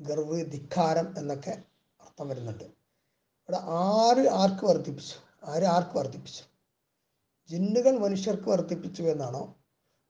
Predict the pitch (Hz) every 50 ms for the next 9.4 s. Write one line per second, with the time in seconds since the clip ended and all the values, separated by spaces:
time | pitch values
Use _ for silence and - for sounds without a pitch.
0 | _ _ - 165 160 156 156 170 175 170 - 254 233 180 160 170 175 180 185 185
1 | 196 190 185 - 202 175 165 160 - - - 156 135 - - 156 139 135 131 123
2 | 120 123 143 - - 139 139 151 170 165 180 170 156 160 - - - - - 127
3 | 127 127 123 117 123 120 123 131 123 117 113 113 - - - - - _ _ _
4 | _ _ _ _ _ _ _ _ _ _ _ _ _ _ _ _ _ _ _ _
5 | _ _ - - - 196 202 226 233 262 269 - - - - - _ _ - 185
6 | 202 196 - - 262 262 262 247 226 240 190 240 226 185 196 202 190 190 185 220
7 | - - - - _ _ _ _ _ _ _ 165 156 160 156 170 180 180 202 214
8 | 185 - 175 175 175 - 165 135 151 151 151 151 175 - - 156 143 139 156 165
9 | 175 165 170 151 147 139 127 -